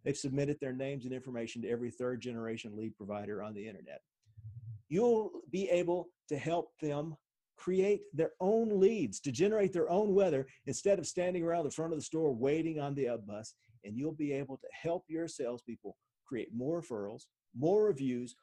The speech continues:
more repeat business simply by building more, better, and more human, more honest customer relationships. Now, I know this is the Innovative Dealer Summit,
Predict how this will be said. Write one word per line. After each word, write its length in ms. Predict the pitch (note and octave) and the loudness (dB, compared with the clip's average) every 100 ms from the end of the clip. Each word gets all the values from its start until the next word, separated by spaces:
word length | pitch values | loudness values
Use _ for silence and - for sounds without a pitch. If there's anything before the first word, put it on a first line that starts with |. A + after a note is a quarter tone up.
| _ - | _ -8
more 460 | C3 F3 A#3 A#3 | 2 6 8 8
repeat 640 | F#3 C#3+ - G#3 G#3+ B2 | 4 0 0 -4 -4 -2
business 560 | C3 A#3 - B2+ A#2 - _ _ _ | 6 6 4 -4 -6 -10 _ _ _
simply 480 | - E3 E3 F3+ | -6 -4 -4 -6
by 180 | D#3 D3 | -4 -4
building 460 | B2+ C3 A#2 A2+ A#2 _ _ - | -2 -4 -4 -6 -8 _ _ -10
more, 540 | A#2 D#3 E3+ F#3 F3+ - _ - | 2 4 6 4 0 -10 _ 0
better, 400 | D3+ C3+ B2+ B2 _ A2+ | 2 2 -2 -4 _ -12
and 160 | G#2+ | -6
more 260 | C3+ E3+ E3+ | 0 0 0
human, 540 | D3 F#3+ F3+ C#3 D3 - _ - | -4 -2 0 0 -4 -10 _ -4
more 280 | E3+ G#3 - | 0 0 0
honest 440 | E3+ E3 A#2+ A#2 - _ _ _ _ - | -2 -2 -2 -6 -12 _ _ _ _ -6
customer 600 | C3+ - C#3 B2+ B2 B2+ _ _ | -6 -6 -10 -10 -10 -14 _ _
relationships. 720 | A#2+ G2+ F#2+ - - - - _ _ - - - - | -10 -10 -12 -16 -18 -18 -20 _ _ -20 -20 -18 -2
Now, 160 | D#3+ D#3 | 4 6
I 60 | |
know 100 | E3+ | 6
this 200 | F#3 F#3+ | 6 4
is 100 | D#3 | 4
the 120 | D3+ | 4
Innovative 400 | E3 E3+ D#3 D#3+ | 4 4 6 6
Dealer 280 | B2+ C#3 D3+ | 4 2 2
Summit, 340 | - G#2+ F#2+ | 0 -2 -4